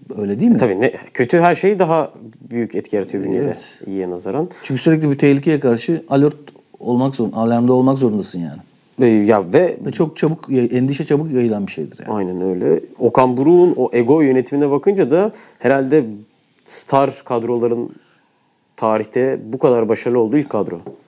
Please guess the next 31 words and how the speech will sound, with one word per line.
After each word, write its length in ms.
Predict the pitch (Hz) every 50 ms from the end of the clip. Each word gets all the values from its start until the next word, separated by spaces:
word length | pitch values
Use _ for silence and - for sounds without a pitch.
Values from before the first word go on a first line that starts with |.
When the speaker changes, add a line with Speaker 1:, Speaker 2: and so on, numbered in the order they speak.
| _ - -
Speaker 2:
Bu 100 | 113 120
kadar 260 | - - 131 117 110 104
fazla 400 | - 120 - - 123 180 175 -
Speaker 1:
Üf. 80 | -
Speaker 2:
iyi 160 | 123 127 131
oyuncunun 380 | 123 117 117 110 107 117 120 113
olup 220 | 110 113 127 143 139 - - - _ _ -
Speaker 1:
O, 200 | - 156 - - - - 160 160 165 156
teknik 340 | - 175 170 202 220 214 220
direktörün 640 | 214 196 190 190 - 202 190 202 202 190 180 143 -
şeyine 380 | - - 165 165 175 180 175
bakıldığında 640 | 160 143 - - 135 123 127 135 123 120 120 117 110
da 240 | 131 156 214 220 - - - _ _ -
yani 120 | 92 90
şimdi 180 | - - 123 127
Zico 520 | 135 156 202 196 - 156 131 117 - - - _ -
için 260 | 135 - - 226 220
o 100 | 202 160
kadar 200 | 165 165 165 170
zor 180 | 160 175 180
olmuyordu. 580 | 180 170 160 151 135 123 107 95 78 82 - - _ _ _ -
Speaker 2:
Hı 60 | 120
hı. 240 | 110 101 107 107 131 - _ -
Speaker 1:
Ya 80 | 127 123
da 60 | 131
Fatih 400 | - 156 143 147 151 143 - 170
Terim 300 | - - 165 165 160 151
için 220 | 139 139 - 160 156
işte 240 | 139 - 151 143 139
Drogba'yı, 340 | 143 143 139 131 143 143
Snyder'i 600 | 139 - 147 139 139 139 139 135 135 135 135 135